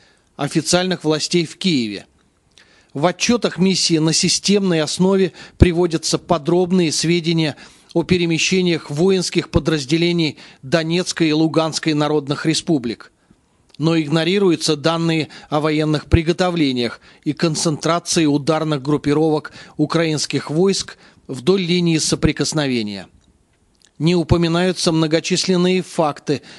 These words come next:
нарушения украинскими военными не только минских договоренностей контактной группы, но и норм международного гуманитарного права,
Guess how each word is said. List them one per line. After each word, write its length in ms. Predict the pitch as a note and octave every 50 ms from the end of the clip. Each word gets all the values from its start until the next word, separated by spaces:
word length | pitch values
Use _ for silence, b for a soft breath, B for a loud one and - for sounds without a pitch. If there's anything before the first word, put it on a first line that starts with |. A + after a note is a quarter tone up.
| B B
нарушения 600 | - E3 E3+ E3 D#3 - - - F3+ E3+ E3+ D#3 D3
украинскими 720 | C#3+ C3+ - D#3+ E3 D#3+ D#3 C#3+ - - - D#3 D3 C#3+
военными 640 | B2+ C3 D3 D3 D#3+ F3 F3+ F3 F3 E3+ E3+ D3+ - B B B B B B B
не 160 | D#3+ F3 F3+
только 380 | - - G#3+ A#3 A3+ - G#3+
минских 420 | F#3+ F3+ E3 D3 - - D#3 C#3 C3
договоренностей 800 | B2+ D3+ C#3 D#3+ D#3 D#3+ D#3+ D#3 C#3+ C3+ C3+ B2 - - C3+ C3
контактной 560 | - D3+ D3 C#3 - D3 C3+ - - D#3 D3+
группы, 420 | C#3+ D#3 D3+ B2 - - - F#2 - b b b b b b b b
но 220 | - C#3+ D#3+ F3 F#3+
и 60 | G3
норм 300 | G3 F3+ F3+ F#3 F#3+ F#3+
международного 760 | F#3 F3 E3 C#3 C#3+ D#3+ D#3 D#3 E3 E3+ D#3+ D#3+ E3 E3 D#3+
гуманитарного 720 | C#3+ D#3 D#3+ D#3+ D#3 D3 - - D#3 D3+ D#3 E3 E3 F3 E3
права, 440 | - E3+ C#3+ B2+ A#2+ A#2 A2 G2+